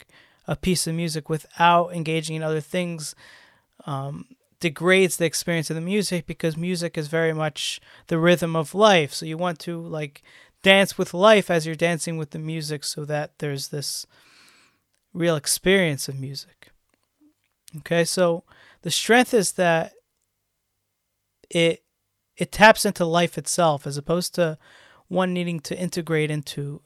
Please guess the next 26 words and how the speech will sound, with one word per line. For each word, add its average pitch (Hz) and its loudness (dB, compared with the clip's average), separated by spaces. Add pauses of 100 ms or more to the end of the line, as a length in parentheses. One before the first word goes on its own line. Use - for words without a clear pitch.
into 151 -8
the 139 -8
music. 147 -10
It's - -12
just, - 2 (340)
it's, - -4 (880)
it, 185 -2
it 180 -4
could 180 -2
be 202 0
the 175 0
background 180 8
music. 151 -4
Know 151 0
that 156 2
it's 147 -6
the 147 -8
background. 151 0
There's 156 -8
no 180 -2
such 170 -10
thing 180 -6
as 151 -4
a 151 -6
background 151 -2
movie 156 -10